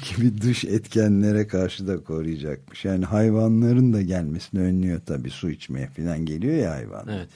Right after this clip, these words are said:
Speaker 1: Tabii içemeyecekler bu durumda. Ee, o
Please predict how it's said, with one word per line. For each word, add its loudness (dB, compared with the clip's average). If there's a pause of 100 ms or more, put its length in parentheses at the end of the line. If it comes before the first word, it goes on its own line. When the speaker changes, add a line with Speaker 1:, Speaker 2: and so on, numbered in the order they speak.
(220)
Speaker 1:
Tabii -6
içemeyecekler -2
bu -12
durumda. -14 (1040)
Ee, -10 (480)
o -6